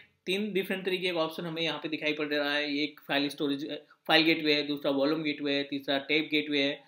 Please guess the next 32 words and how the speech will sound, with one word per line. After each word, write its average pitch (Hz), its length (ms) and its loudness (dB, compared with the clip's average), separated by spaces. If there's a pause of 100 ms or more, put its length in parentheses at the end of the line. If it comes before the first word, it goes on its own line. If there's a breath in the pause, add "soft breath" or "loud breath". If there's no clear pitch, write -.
(320 soft breath)
तो 240 60 4
फाइल 240 280 10
गेटवे 269 320 4
का 269 80 4
जो 262 120 0
basically 240 400 -4
कॉन्सेप्ट 220 480 2
है, 226 120 2
फाइल 180 280 4
गेटवे 190 240 0
का 202 80 0
जो 202 120 0
टास्क 156 460 4
है, 185 200 2
इसके 196 440 -2
through 202 300 4 (280 loud breath)
आप 160 140 6
क्या 208 120 6
करते 185 240 0
हो, 240 60 0
अपने 220 240 -2
एस 185 300 0
थ्री 240 140 -2
बकेट 175 440 0
का 160 220 4
कम्युनिकेशन 151 600 -4
अपने 160 260 -6
on 143 140 -2 (100)
premises 143 420 -6
में 147 80 -4
रखे 139 260 -4
हुए 139 280 0